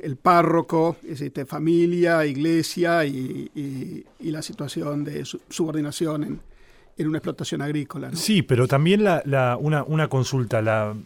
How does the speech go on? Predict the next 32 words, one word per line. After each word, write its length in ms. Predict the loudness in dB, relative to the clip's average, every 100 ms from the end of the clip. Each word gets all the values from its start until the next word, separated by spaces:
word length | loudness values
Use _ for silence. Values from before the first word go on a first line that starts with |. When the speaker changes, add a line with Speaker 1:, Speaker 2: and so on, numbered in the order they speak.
| -14 -18 -18 -20 -10
Speaker 2:
es 120 | -4
cierto 380 | 4 4 4 0
que 260 | 2 0 -2
había 320 | 0 4 6
una 240 | 6 6 6
nueva 300 | 6 6 6
masa 280 | 4 4
de 60 | 4
obreros, 360 | 6 4 4 0
pero 200 | 0 2
la 140 | 4
masa 280 | 4 4 4
de 60 |
obreros 380 | 6 4 2 2
ya 80 | 0
existente 680 | -2 -6 -8 -2 0 -2 -6 -10 -20 -20 -16 -2
y 120 | 0
enrolada, 720 | 2 2 4 6 6 4 0
además 460 | -8 -4 2 4 4
de 80 | 0
la 100 | -2
C 160 | -6
G 160 | -8 -4
T, 160 | -2
estaba 260 | 0 0 0
la 60 | 0
U 80 |
G 140 | -2 -2
T, 80 | 0
digo, 180 | 4
había 240 | 4 4 2
distintas 680 | 0 -2 2 2 2 -2